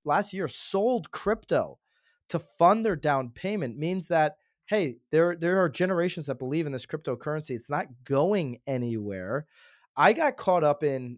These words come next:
in the craze the last couple of years of just buying some. I, I just, like,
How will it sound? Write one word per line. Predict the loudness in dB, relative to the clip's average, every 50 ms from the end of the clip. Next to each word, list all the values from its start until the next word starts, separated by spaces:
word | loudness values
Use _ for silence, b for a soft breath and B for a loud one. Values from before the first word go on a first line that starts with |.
| _ -14
in | -12 -10 -8
the | -10
craze | -10 -8 -4 -4 -2 -2 -4 -4
the | -4
last | -2 -2 -4 -4
couple | -8 -10 -8
of | -6
years | -6 -6 -6
of | -8
just | -10 -12 -14 -6 -2
buying | 0 2 4 4 2 0 -2 -6
some. | -8 -8 -10 -10 -10 -12 -16 -18 _ _ -2
I, | 0 0 2
I | 2 0
just, | -2 -2 0 0
like, | 0 -2 -2